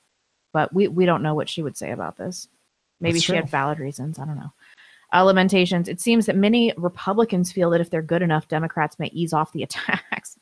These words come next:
Speaker 1: Yeah.
Speaker 2: Yeah.
Speaker 1: "During covid, some conservatives declare that restrictions can be eased because people are going to still follow the rules. Did this demonstrate a basic failure to understand freedom?" Um, not necessarily, but I think it,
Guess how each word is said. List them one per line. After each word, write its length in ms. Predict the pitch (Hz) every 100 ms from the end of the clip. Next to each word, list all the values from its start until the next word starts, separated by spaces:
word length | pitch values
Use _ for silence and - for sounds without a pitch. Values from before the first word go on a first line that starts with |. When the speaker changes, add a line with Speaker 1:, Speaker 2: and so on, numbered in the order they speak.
| -
Speaker 1:
Yeah. 100 | -
Speaker 2:
Yeah. 240 | 110 92 - - _ _ _ -
Speaker 1:
"During 180 | 277
covid, 300 | 262 349 302
some 160 | 254 262
conservatives 440 | 247 247 240 226 220
declare 380 | 214 - 220 208
that 120 | -
restrictions 580 | 175 - 180 - 175 -
can 160 | 170
be 180 | 156 -
eased 380 | 156 160 156 -
because 260 | 151 156 -
people 280 | 156 - 151
are 40 |
going 240 | 147 143 151
to 60 |
still 300 | - - 147
follow 360 | - 123 160 165
the 120 | 175
rules. 400 | 160 170 254 208
Did 140 | 175 180
this 140 | 196
demonstrate 560 | 175 196 240 - 139 -
a 120 | 151 -
basic 460 | 170 - 208 - _ -
failure 420 | 160 190 170 156
to 160 | - -
understand 680 | 156 160 - 160 151 151 - _ _ _ _ _ _ _ _ _ _ _
freedom?" 400 | 202 202 165 147
Um, 440 | 196 202 196 180 - _ _ _ _ _ _ _ _ _ _ _ _
not 320 | 262 339 415
necessarily, 520 | 453 311 - 285 302
but 140 | 214 208
I 80 | 208
think 200 | 247 233
it, 180 | 196